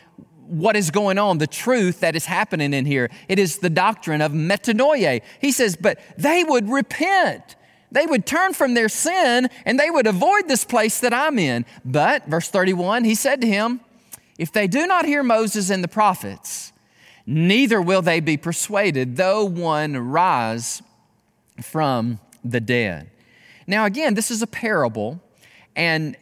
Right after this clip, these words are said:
it's also a, what, what I said earlier, it's an example parable.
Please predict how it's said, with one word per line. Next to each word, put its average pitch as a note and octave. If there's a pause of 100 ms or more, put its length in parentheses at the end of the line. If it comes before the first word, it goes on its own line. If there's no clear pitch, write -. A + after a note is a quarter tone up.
it's F#3+
also F3+ (100)
a, D#3
what, D3+
what F#3
I E3+
said F#3
earlier, G3
it's G3
an G3+
example F3
parable. G#2+